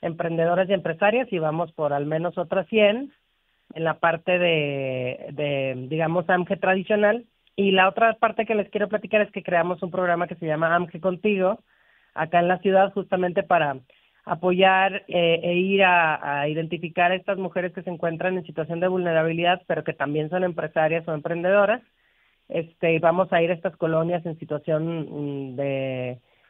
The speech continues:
de vulnerabilidad para platicarles proyectos, iniciativas, eh, motivarlas, inspirarlas para que puedan emprender y que también se sumen a este programa. ¿Cómo ven?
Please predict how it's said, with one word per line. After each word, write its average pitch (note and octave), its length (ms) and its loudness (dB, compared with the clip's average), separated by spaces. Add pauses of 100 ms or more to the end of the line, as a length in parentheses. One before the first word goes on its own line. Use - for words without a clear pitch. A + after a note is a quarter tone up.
de E3 140 2
vulnerabilidad F3+ 880 4
para D#3+ 180 4
platicarles D#3 680 -2
proyectos, D#3 680 -6
iniciativas, D3+ 880 -2
eh, C3+ 680 -4
motivarlas, F3+ 760 2
inspirarlas E3 600 0
para C#3+ 240 0
que D3 140 -6
puedan D#3 340 0
emprender F3 380 -4
y F#3 60 -8
que F#3 120 -4
también C#3+ 320 -4
se D#3+ 120 -10
sumen D3+ 440 -4 (340)
a D#3 120 -2
este D#3+ 200 -4
programa. C#3+ 460 -2 (160)
¿Cómo D#3+ 220 2
ven? C3+ 180 -2